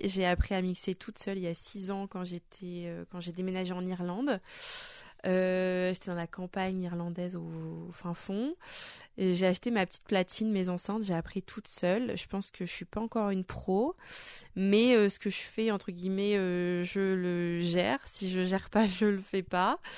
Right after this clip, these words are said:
Mais, euh, euh, pff, je sais pas, je, euh, ouais, je dirais que de toute façon, si on a,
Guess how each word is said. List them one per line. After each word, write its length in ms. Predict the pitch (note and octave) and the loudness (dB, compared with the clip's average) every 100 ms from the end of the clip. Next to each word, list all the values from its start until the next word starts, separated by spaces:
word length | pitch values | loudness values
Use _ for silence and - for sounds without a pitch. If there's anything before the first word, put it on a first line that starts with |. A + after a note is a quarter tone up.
| - - - A3 G#3 F#3+ | -10 -10 -12 -16 -10 -2
Mais, 400 | G3 G3+ G#3 G3+ | 2 4 6 6
euh, 920 | F#3+ F#3 F#3 F3+ F3 F3 E3+ E3 E3+ - - G1+ - - - - - - _ - - - | 6 4 4 0 -2 -2 -4 -6 -8 -10 -12 -16 -20 -18 -18 -18 -20 -20 _ -20 -16 -8
euh, 80 | G3 | -6
pff, 880 | F3+ - - - - - - - - | -6 -12 -14 -18 -20 -20 -20 -20 -8
je 60 | F#3+ | -6
sais 240 | F#3 F#3 | -2 -2
pas, 300 | - D#3+ F3 | -2 -2 -2
je, 560 | F3+ E3+ E3 E3 D#3+ D#3+ - - - - - - - - - - _ _ _ _ | -2 -6 -6 -4 -6 -8 -14 -20 -20 -20 -20 -20 -20 -20 -20 -20 _ _ _ _
euh, 1120 | G3 F#3+ F#3+ F#3 F#3 F3 F3 E3+ E3+ E3+ E3+ E3+ | -2 0 0 0 0 0 -2 -2 -4 -6 -6 -6
ouais, 320 | - E3 D#3 | -2 -2 -2
je 140 | F#3 - | -6 -8
dirais 340 | - E3 F3 | -6 -4 -6
que 840 | - - E3+ D#3+ D#3+ D#3+ D#3+ E3+ F3+ _ _ - _ - | -8 -8 -6 -6 -6 -6 -6 -8 -12 _ _ -20 _ -12
de 100 | F3+ | -8
toute 160 | F3+ - | -8 -2
façon, 320 | F#3 F3+ G#3+ | 2 2 0
si 280 | A3 - F#3+ | -4 -4 -4
on 160 | F#3 F3+ | -2 2
a, 160 | F3 | 2